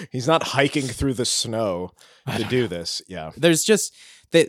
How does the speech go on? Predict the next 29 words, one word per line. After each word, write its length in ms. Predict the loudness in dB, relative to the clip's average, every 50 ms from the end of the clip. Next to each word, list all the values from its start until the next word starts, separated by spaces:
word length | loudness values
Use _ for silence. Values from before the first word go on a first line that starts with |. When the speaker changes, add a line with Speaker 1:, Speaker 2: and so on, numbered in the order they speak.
| 2 0
Speaker 2:
they 200 | 4 4 4 6 8
emulated 760 | 8 8 10 10 10 10 10 8 8 8 6 4 4 4 4
the, 500 | 6 6 8 8 6 6 4 2 2 0 -4 -4
the 400 | -2 -2 0 0 0 -2 -2 -4 -6 -2
Favreau 680 | 2 4 6 6 6 4 4 4 4 4 4 0 -2 -2
technique 500 | 0 -2 0 0 0 -2 -2 -2 -2 -4
that 220 | -4 -4 -4 -2
they, 140 | -4 -4 -4
that 280 | -4 -6 -6 -6 -6
they 60 | -8 -6
started 360 | -4 0 0 0 0 -2 -4
the 60 | -4
Speaker 1:
Mm. 40 | -6
Speaker 2:
Jungle 280 | -4 -4 -4 -4 -6 -6
Book 220 | -6 -6 -8 -8 -8
and 80 | -10
they've 340 | -10 -10 -10 -10 -12 -12 -10 -8
now 160 | -6 -6 -6 -6
taken 300 | -6 -8 -8 -8 -8 -10
through 200 | -8 -8 -8 -6
to 100 | -6 -8
a 40 | -8
couple 280 | -10 -10 -10 -10 -10
of 80 | -10 -8
things. 320 | -8 -8 -8 -8 -10 -10 -4
We've 180 | -2 -2 -2 0
covered 360 | -2 -6 -4 -6 -8 -8 -12 -14
Lion 400 | -10 -4 0 0 0 0 -2 -4
King 300 | -4 -6 -6 -4 -6